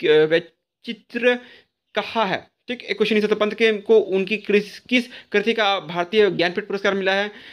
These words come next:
अ, गुलेर जी, गुलेरी जी, अ, द्वारा सं-, अ, संभावित मत-, पित-, पत्र कौन सा है? देखिए, प-, पद्मवती, ठीक है, पोखला, प-, पेखल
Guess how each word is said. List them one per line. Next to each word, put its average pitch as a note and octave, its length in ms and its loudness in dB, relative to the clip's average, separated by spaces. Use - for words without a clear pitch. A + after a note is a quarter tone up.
अ, F3+ 200 2
गुलेर F3+ 380 2
जी, G#3 280 -4
गुलेरी F#3+ 340 2
जी, A3+ 200 -4
अ, F#3 220 0
द्वारा F#3 400 4
सं-, F#3 300 -6
अ, F3 160 2
संभावित G3 460 -2
मत-, G3+ 240 2
पित-, G3 400 2
पत्र G#3 200 -2
कौन G#3 180 2
सा G#3 120 0
है? F#3 220 0
देखिए, F#3+ 240 0
प-, F3 300 2
पद्मवती, G#3 760 -2
ठीक A3+ 160 0
है, G#3+ 80 4
पोखला, G#3 400 0
प-, G#3 180 -12
पेखल F3 720 2